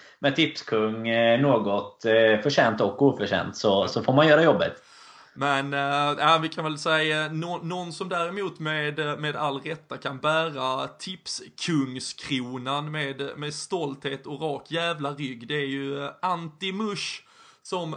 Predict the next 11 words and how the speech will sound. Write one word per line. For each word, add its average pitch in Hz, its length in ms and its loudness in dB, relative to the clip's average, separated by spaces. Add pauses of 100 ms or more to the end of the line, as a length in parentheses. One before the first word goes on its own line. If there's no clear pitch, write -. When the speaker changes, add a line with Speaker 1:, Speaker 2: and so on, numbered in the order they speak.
(120)
Speaker 2:
på 156 200 -2
Twitter 151 520 -8
då, 160 200 -2
där 131 120 -4
vi 135 260 -2
varje 139 460 0
vecka 135 560 -4
inför 135 320 -6
Premier 160 320 -4
League-matcherna 147 580 -4
kör 190 420 -4